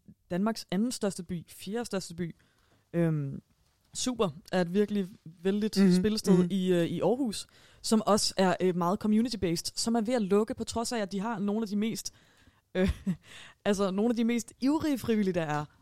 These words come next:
Speaker 1: og som, øh, værner så meget om stedet, men fordi at den støtte, der er, ikke er nok, og, og fordi at den indtjening, der er, heller ikke er nok. Altså, man må også erkende, at mange af de mennesker,
Speaker 2: Ja.
Speaker 1: der kommer,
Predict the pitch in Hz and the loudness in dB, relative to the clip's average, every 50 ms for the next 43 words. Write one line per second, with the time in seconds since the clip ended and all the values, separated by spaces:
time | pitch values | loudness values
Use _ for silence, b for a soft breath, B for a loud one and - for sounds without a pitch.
0 | b b - 175 214 208 202 - - 151 147 - - 185 175 190 190 208 233 247 | b b -8 -4 -2 -2 -2 -2 -6 -8 -6 -4 -6 -2 0 0 0 0 -2 -2
1 | 220 - - 294 311 285 247 214 202 190 - - 214 196 147 139 170 196 196 202 | -2 -2 -2 -2 -2 -2 -2 -2 -2 -4 -4 -4 -4 -4 -4 -4 -4 -2 -2 0
2 | 202 208 - 226 - - 269 269 233 - - 196 _ - 226 214 - - - 233 | -2 -2 -4 -8 -6 -4 -6 -6 -4 -4 -6 -6 _ -6 -6 -4 -6 -8 -6 -6
3 | 220 220 226 208 - 160 185 202 - - 196 190 208 185 175 170 220 247 - - | -6 -4 -4 -4 -2 -2 -4 -4 -4 -4 -4 -4 -4 -4 -2 -2 -4 -4 -8 -14
4 | b b b b b b b b b b b b b - 180 208 170 - - 185 | b b b b b b b b b b b b b 0 2 2 2 4 2 0
5 | 180 - 208 - 233 247 226 - 185 185 - 180 _ 208 214 - - 226 254 - | 0 0 -2 -2 -2 -4 -2 -2 -4 -4 -4 -2 _ 0 0 2 0 -2 -2 -2
6 | - 254 208 180 170 160 156 156 170 170 170 160 165 160 151 143 147 _ - - | -4 -6 -6 -4 -4 -4 -4 -4 -4 -4 -4 -4 -4 -4 -4 -4 -6 _ -8 -10
7 | - 165 165 175 175 185 185 208 214 - - 180 - - 247 294 294 233 180 - | -8 -6 -4 -4 -2 -2 -2 -2 -4 -4 -6 -8 -6 -6 -6 -4 -2 -4 -2 -2
8 | 170 165 175 196 202 - 196 190 180 180 208 127 151 190 214 202 220 226 226 226 | -2 -2 0 -2 -2 -2 -2 -2 -2 -2 0 2 2 2 2 0 -2 -2 -2 -4